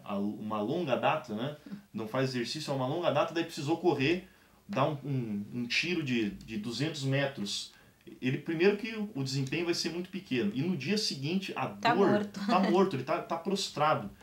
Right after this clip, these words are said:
Speaker 1: Então esse que é o processo da classe trabalhadora. Se a gente não conseguir retomar essas lideranças políticas, a gente não vai conseguir ter um levante das massas que estão passíveis pra serem levantadas.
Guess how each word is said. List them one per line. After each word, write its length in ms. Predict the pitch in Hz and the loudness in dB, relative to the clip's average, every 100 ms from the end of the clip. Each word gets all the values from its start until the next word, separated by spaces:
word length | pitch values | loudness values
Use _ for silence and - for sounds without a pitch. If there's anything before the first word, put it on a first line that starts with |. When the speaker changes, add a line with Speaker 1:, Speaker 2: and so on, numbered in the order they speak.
| - | -16
Speaker 1:
Então 280 | 104 175 202 | -2 2 2
esse 260 | 147 202 - | 4 2 2
que 80 | 185 | 0
é 40 | |
o 40 | 175 | 0
processo 400 | 160 - 151 151 | -2 -2 -4 -2
da 60 | |
classe 200 | 147 147 | -4 -4
trabalhadora. 500 | 165 160 156 113 107 | -6 -6 -6 -4 -4
Se 120 | - | -4
a 40 | 135 | -6
gente 120 | 180 | -4
não 80 | 175 | -8
conseguir 540 | 170 - 127 110 - - - _ _ _ _ _ | -8 -8 -6 -4 -6 -8 -20 _ _ _ _ _
retomar 720 | - 214 - 165 123 107 95 - - | 0 0 2 2 2 0 -2 -10 -8
essas 260 | 117 131 | -4 -4
lideranças 420 | 120 120 117 120 | -4 -2 -2 -2
políticas, 500 | - 147 147 - 160 170 | -6 -6 -6 -8 -10 -8
a 120 | 151 | -6
gente 200 | 151 156 | -6 -6
não 180 | 165 185 | -2 -2
vai 160 | 165 | -2
conseguir 360 | 190 180 139 151 | -4 -8 -8 -8
ter 140 | 143 | -6
um 120 | 151 | -6
levante 640 | 156 147 120 143 - 151 143 - | -6 -4 -2 -4 -6 -12 -12 -12
das 280 | 127 123 | -6 -4
massas 360 | 113 120 135 - | -2 -4 -2 -4
que 120 | 160 - | -6 -8
estão 400 | 156 - 170 202 | -6 -4 0 0
passíveis 460 | 202 - 151 156 - | 0 -4 -6 -8 -8
pra 160 | 156 | -10
serem 240 | - 139 139 | -6 -6 -4
levantadas. 540 | 139 143 110 95 | -6 -6 -8 -10